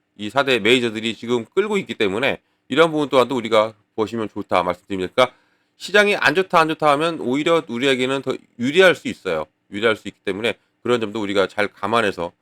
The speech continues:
어, 공략을 잘 해 나간다면 당연히 수익 크게 가져갈 수 있겠죠. 또 보면 이 지금 도지코인, 그러니까 도지코인 뉴스가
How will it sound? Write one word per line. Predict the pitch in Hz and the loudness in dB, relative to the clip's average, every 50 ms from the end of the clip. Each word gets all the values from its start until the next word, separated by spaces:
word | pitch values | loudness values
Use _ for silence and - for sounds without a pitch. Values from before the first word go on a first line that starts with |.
| _ _ _ _ | _ _ _ _
어, | 85 85 | -14 -14
공략을 | - - 101 104 104 104 104 101 | -12 -8 -8 -4 -2 0 0 0
잘 | - 92 92 | -2 -4 -4
해 | 127 156 | -2 -2
나간다면 | 151 147 127 - - 92 92 104 98 95 87 92 87 80 _ _ _ _ _ _ | -2 -2 -4 -6 -6 -4 -2 -2 -2 -2 -2 -2 -4 -8 _ _ _ _ _ _
당연히 | 95 92 92 92 98 101 | -12 -10 -8 -6 -8 -8
수익 | - _ - 139 120 _ | -10 _ -12 -12 -12 _
크게 | _ - 143 123 | _ -12 -12 -10
가져갈 | 98 95 98 90 | -8 -6 -6 -6
수 | - - | -6 -8
있겠죠. | 110 - - 80 _ - 90 - _ _ _ _ _ _ | -12 -10 -10 -8 _ -6 -8 -8 _ _ _ _ _ _
또 | - 147 120 | -6 -6 -4
보면 | 113 131 131 139 156 160 131 95 78 - _ _ _ _ _ _ _ _ _ _ _ _ _ _ _ _ _ _ _ _ | -2 -2 0 2 4 4 2 2 0 -6 _ _ _ _ _ _ _ _ _ _ _ _ _ _ _ _ _ _ _ _
이 | - 123 131 135 135 139 139 135 131 _ _ | -8 -4 -2 -2 0 0 -2 -4 -6 _ _
지금 | _ - 156 156 143 - | _ -6 -4 -4 -6 -4
도지코인, | - 143 156 160 180 185 - 165 131 117 117 | -2 0 0 0 0 0 0 2 2 2 2
그러니까 | - 143 135 - | 4 2 2 4
도지코인 | 151 185 190 214 - - 220 220 220 214 214 214 208 208 208 190 | 2 -2 -2 -2 0 2 2 4 4 4 2 2 0 0 -2 -2
뉴스가 | 165 156 - - 180 165 185 185 185 180 | -2 -4 -4 -4 0 4 4 4 4 4